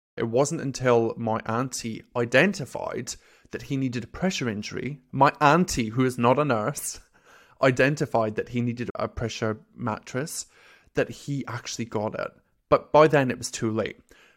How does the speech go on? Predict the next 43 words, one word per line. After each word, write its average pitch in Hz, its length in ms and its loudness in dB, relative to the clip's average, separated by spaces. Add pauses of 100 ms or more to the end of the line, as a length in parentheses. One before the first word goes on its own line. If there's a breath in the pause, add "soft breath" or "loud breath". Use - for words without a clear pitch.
Fast 233 360 2
forward 175 300 8
a 139 80 4
year 139 240 2
and 143 100 0
a 143 60 -2
half, 127 420 -2
two 135 160 0
years, 117 360 -2
he 156 120 -2
still 165 320 4
has 160 200 2
that 135 140 2
pressure 143 280 0
injury. 113 420 -6 (360)
It 156 120 6
is 156 120 2
still 165 200 6
being 170 220 2
mismanaged 123 500 -2
by 113 100 0
the 110 100 -6
hospital. 117 540 -4 (260 soft breath)
It 165 120 0
is 170 220 -4
still 151 680 6 (520)
not 151 300 6
healing. 131 500 0 (360)
It 151 140 6
is 147 140 0
actually 151 280 0
getting 135 260 -2
worse, 143 360 2
and 139 160 -4
now 127 180 2
he 151 140 -6
has 131 160 -6
osteomyelitis 113 920 -6
in - 120 -12
it. - 120 -16 (500 soft breath)
And 139 140 0
he 147 260 -2
is 131 300 0